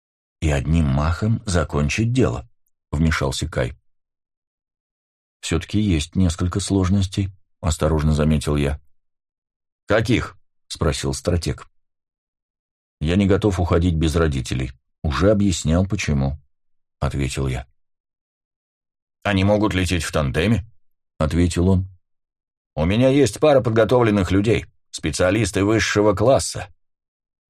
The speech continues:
Я представил себе маму на параплане.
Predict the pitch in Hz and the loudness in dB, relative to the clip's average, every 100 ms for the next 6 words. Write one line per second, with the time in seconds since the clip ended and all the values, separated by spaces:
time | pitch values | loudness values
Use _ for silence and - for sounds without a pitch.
0 | _ _ _ _ _ _ _ _ _ _ | _ _ _ _ _ _ _ _ _ _
1 | 78 87 107 98 - 104 101 - 101 104 | -2 0 0 0 2 2 2 0 2 4
2 | 92 80 85 90 90 92 76 58 55 | 4 4 2 2 0 -2 -2 -4 -4